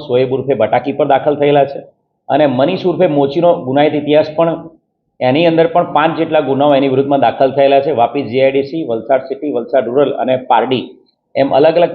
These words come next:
પોલીસ સ્ટેશનમાં પાંચેક જેટલા ગુનાઓ એની વિરુદ્ધમાં દાખલ થયેલા છે. આ ગુનાના કામે જે મુદ્દામાલ જે ગયેલો હતો, એમાં લગભગ નાઇન્ટી પર્સન્ટ મુદ્દામાલ રિકવર કરી લેવામાં આવ્યો છે. સાથે સાથે આ ચાર આરોપીની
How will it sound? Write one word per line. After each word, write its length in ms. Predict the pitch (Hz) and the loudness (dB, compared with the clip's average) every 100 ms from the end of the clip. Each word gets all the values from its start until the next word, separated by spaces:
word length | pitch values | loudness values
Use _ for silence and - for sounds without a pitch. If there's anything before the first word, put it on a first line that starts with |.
| - | -2
પોલીસ 200 | 147 147 | -2 -4
સ્ટેશનમાં 400 | 143 147 151 143 | -8 -4 -4 -2
પાંચેક 300 | 123 117 175 127 | -6 -4 -6 -6
જેટલા 240 | 147 147 117 | -2 0 0
ગુનાઓ 200 | 120 135 123 | 0 2 2
એની 160 | 127 | -2
વિરુદ્ધમાં 300 | 107 110 123 104 | -4 -2 -2 -2
દાખલ 220 | 101 113 117 | -2 -4 -2
થયેલા 300 | 120 117 107 | 0 0 -2
છે. 80 | 151 - - _ _ _ _ _ - | -4 -8 -16 _ _ _ _ _ -2
આ 320 | 156 175 180 147 - - - _ - - 107 | 2 4 4 2 -4 -16 -20 _ -20 -20 -12
ગુનાના 400 | 123 135 151 160 151 | -6 0 2 2 0
કામે 280 | 127 135 135 87 85 - _ 110 101 | 0 0 -2 -2 -10 -20 _ -14 -2
જે 120 | 147 151 - 107 | 2 2 -2 -6
મુદ્દામાલ 440 | 123 131 160 170 143 | -4 0 2 2 2
જે 60 | 143 | 0
ગયેલો 240 | 127 131 120 | 2 2 0
હતો, 180 | 113 135 131 - 110 | -2 -4 -4 -10 -10
એમાં 260 | 117 131 127 110 113 | -4 -2 -2 -4 -6
લગભગ 300 | 117 127 135 117 | -2 -2 -2 -2
નાઇન્ટી 340 | 117 131 202 | -2 0 0
પર્સન્ટ 280 | 185 180 151 | 0 0 -2
મુદ્દામાલ 420 | 127 117 107 101 101 - _ _ - | -2 0 0 0 -2 -6 _ _ -6
રિકવર 380 | 123 127 151 156 | -4 0 2 2
કરી 180 | 156 156 | 2 2
લેવામાં 280 | 156 147 151 | 2 2 2
આવ્યો 220 | 139 139 131 | 2 2 -2
છે. 100 | 156 - _ _ _ _ - | -12 -14 _ _ _ _ -2
સાથે 260 | 135 156 170 | 0 2 2
સાથે 280 | 175 165 180 185 135 | 2 4 4 2 2
આ 60 | 143 - | 0 2
ચાર 200 | 135 143 135 | 2 2 0
આરોપીની 500 | 123 135 135 143 143 | -2 -2 -2 -4 -4